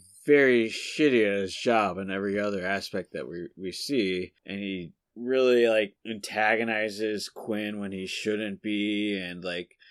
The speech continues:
when, uh, Shepard is trying to manipulate Quinn, he just kind of, like, walks in and just fucking ruins that.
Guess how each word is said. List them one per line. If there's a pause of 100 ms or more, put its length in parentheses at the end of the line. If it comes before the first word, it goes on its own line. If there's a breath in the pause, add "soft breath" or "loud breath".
(160 soft breath)
when,
uh,
Shepard
is
trying
to
manipulate
Quinn,
he
just
kind
of,
like,
walks
in
and
just
fucking
ruins
that.